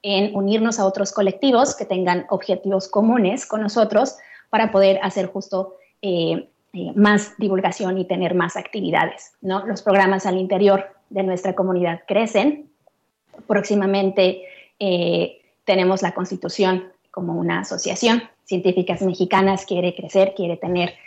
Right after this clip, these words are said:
eh, eh, más, más impacto todavía para poder llegar más lejos, para poder agrupar a más mujeres, poder, eh, generar eventualmente, eh, eh, apoyos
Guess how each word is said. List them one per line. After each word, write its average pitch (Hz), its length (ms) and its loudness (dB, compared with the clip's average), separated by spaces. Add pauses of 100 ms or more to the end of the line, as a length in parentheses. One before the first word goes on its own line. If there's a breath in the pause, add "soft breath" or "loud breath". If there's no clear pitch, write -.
(280 loud breath)
eh, 180 520 -4
eh, 185 280 -6
más, 185 460 0
más 185 220 -2
impacto 196 460 0
todavía 185 520 0
para 180 220 -6
poder 196 320 2
llegar 196 360 -2
más 202 240 -2
lejos, 170 340 -8
para 175 220 -12
poder 180 240 0
agrupar 180 400 -2
a 175 40 -2
más 185 280 0
mujeres, 208 580 0 (220)
poder, 185 440 0
eh, 170 360 -8 (260)
generar 180 440 2 (200)
eventualmente, 175 920 -2 (360 loud breath)
eh, 180 380 -4
eh, 190 180 -4
apoyos 196 680 2